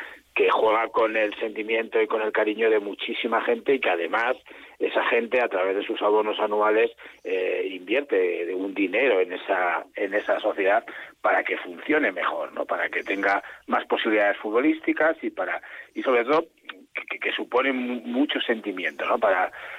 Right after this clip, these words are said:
para muchísimos zaragocistas. Entonces no es una sociedad anónima al uso. Eso es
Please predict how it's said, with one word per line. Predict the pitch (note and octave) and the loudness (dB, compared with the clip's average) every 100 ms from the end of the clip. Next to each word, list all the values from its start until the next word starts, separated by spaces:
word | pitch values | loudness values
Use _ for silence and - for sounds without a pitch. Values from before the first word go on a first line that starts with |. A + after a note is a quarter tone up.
| - | -6
para | - G#2+ | 0 2
muchísimos | G#2 G#2 D3+ - G#2+ G2+ | 0 0 0 0 0 2
zaragocistas. | G#2 F2+ F2 - - F2+ | 2 2 0 -4 -6 -4
Entonces | G#2 A2+ C3+ | -2 0 2
no | D3 | 2
es | D3 | 2
una | C3 A2+ | 2 2
sociedad | A#2 A#2 A2 | 2 4 4
anónima | A2 A2 G#2 G2+ | 2 -2 0 0
al | F#2 | -2
uso. | F2 - _ _ - - - - | -6 -14 _ _ -20 -20 -20 -12
Eso | - - B2+ B2+ | -6 4 4 4
es | A#2 | 0